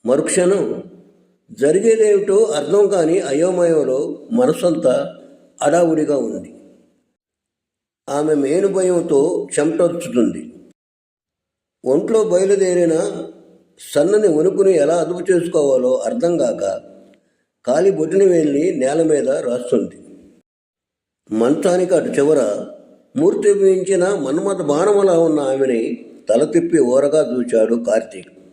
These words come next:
ఆ తర్వాత లేచి, అప్పటికే బయట గొల్లం వేసిన తలుపులకి లోపల గడియ వేశాడు. అది చూసి ఆమె గుండె జల్లుమంది. మెల్లగా నడిచి వచ్చి మంచం మీద ఆమెకి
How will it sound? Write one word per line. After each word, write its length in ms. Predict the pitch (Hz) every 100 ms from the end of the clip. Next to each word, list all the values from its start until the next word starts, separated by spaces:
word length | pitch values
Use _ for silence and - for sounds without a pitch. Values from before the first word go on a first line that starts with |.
| _ _ _ _ _ -
ఆ 180 | 117 117
తర్వాత 400 | 113 131 151 -
లేచి, 640 | 131 120 117 101 98 - - - _ _ _ _ _ _ _ _ _ _ -
అప్పటికే 540 | 135 147 220 226 214 214
బయట 300 | 160 185 208
గొల్లం 360 | 202 202 196
వేసిన 380 | 180 180 170 165
తలుపులకి 920 | 147 165 175 170 131 131 180 - - - _ 107
లోపల 540 | 120 160 185 160 131
గడియ 240 | 135 170 151
వేశాడు. 460 | 127 120 - - - - _ _ - - 127
అది 120 | 123
చూసి 720 | - 151 147 185 117 - - - _ _ -
ఆమె 220 | 131 135 127
గుండె 340 | 131 147 165
జల్లుమంది. 720 | - 123 151 135 117 - - - - _ _ _ _ _ -
మెల్లగా 460 | 117 160 202 214 214
నడిచి 340 | 180 175 185
వచ్చి 600 | 170 - 143 156 - -
మంచం 360 | 131 165 214 214
మీద 180 | 196 180
ఆమెకి 760 | 156 147 123 156 185 - -